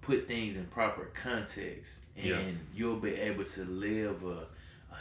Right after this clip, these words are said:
Speaker 1: healthy, happy life.
Speaker 2: Yeah.
Speaker 1: Because discipline is so hard, and I didn't learn that till, shoot, I mean, I learned it maybe, like, two years ago, but I didn't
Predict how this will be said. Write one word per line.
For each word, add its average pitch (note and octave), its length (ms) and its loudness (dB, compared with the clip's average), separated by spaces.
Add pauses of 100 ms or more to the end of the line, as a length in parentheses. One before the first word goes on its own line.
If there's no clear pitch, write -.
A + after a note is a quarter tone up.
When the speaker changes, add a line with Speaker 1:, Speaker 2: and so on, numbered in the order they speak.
(180)
Speaker 1:
healthy, A2 720 4 (680)
happy G#2+ 560 4
life. F#2 520 -2 (380)
Speaker 2:
Yeah. F2+ 140 2
Speaker 1:
Because G2+ 340 2
discipline A2 500 4
is F2 100 -4
so F#2+ 260 0
hard, E2 380 0 (280)
and F2 160 -6 (140)
I G2+ 160 10
didn't F#2+ 220 4
learn F#2 260 -2
that F#2 200 -2
till, F2+ 400 -4 (1800)
shoot, F#2 460 -2 (220)
I G2+ 100 -6
mean, F#2 460 -2 (1000)
I A2 160 8
learned A#2+ 600 8
it G#2 240 4
maybe, G2 260 2
like, F2+ 300 0
two A2 240 0
years G2 360 0
ago, F2+ 380 -2
but E2+ 220 -4
I G2+ 200 4
didn't D#2+ 480 -2